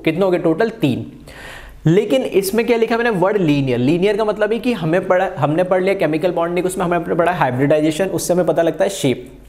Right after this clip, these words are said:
ठीक है, ज्योमेट्री पता लगती है। तो सीओ टू का shape कैसा होता है? Linear होता है। एसपी हाइब्रिडाइज होगा carbon, double bonded दोनों oxygen के साथ होगा, तो ये कैसा होगा? Linear shape। ऐसे कितने भी हो सकता है, पांच molecule हो, कोई फर्क नहीं पड़ता है, ठीक है। जैसे हमने बोला,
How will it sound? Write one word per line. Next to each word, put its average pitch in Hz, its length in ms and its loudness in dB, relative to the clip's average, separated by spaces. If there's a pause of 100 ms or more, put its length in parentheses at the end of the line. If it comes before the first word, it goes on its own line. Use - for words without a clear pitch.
(380)
ठीक 185 100 2
है, 233 60 -2 (220)
ज्योमेट्री 139 320 2
पता 165 180 2
लगती 156 220 0
है। 202 100 -2 (260)
तो 160 80 2
सीओ 190 340 2
टू 190 140 2
का 214 100 2
shape 202 260 0
कैसा 214 200 0
होता 139 180 0
है? 131 60 0
Linear 151 320 2
होता 180 200 -2
है। - 220 -10 (440)
एसपी 147 340 0
हाइब्रिडाइज 185 460 2
होगा 196 200 2
carbon, 190 360 0 (200)
double 147 220 2
bonded 170 360 0
दोनों 170 240 0
oxygen 180 280 -2
के 180 80 2
साथ 180 240 0
होगा, 180 180 2
तो 185 80 2
ये 180 80 4
कैसा 185 180 0
होगा? 202 120 4
Linear 120 300 0
shape। - 160 -12 (200)
ऐसे 190 160 2
कितने 196 320 0
भी 226 80 2
हो 170 140 2
सकता 196 240 0
है, - 60 -6
पांच 202 260 0
molecule 165 380 2
हो, 127 40 0
कोई 185 120 2
फर्क 156 200 -2
नहीं 165 120 -2
पड़ता 117 240 -2
है, - 140 -14 (420)
ठीक 165 80 4
है। 190 60 4
जैसे 190 160 2
हमने 185 180 2
बोला, 190 200 4